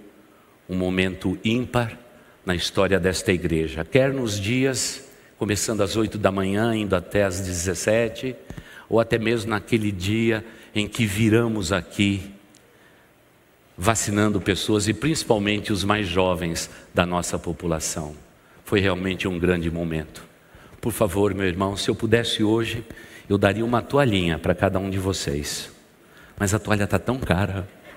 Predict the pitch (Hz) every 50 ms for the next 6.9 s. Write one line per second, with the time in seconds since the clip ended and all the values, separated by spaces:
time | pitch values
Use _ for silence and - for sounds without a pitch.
0 | - - - - - - - - - - - - - - - - - - - -
1 | - - - - - - - - - - - - 110 107 - - - - 117 113
2 | 117 117 107 101 117 120 120 120 117 113 113 - 127 110 101 107 110 113 104 -
3 | 123 - - 135 127 117 113 120 127 120 113 - 117 - - 175 196 156 131 120
4 | 120 110 98 - - 101 101 101 101 - - 98 - - 104 98 95 92 - -
5 | - 98 90 82 80 92 107 113 107 95 85 82 82 78 - - - - - -
6 | - _ _ _ _ _ _ _ _ _ 85 85 85 92 101 107 107 -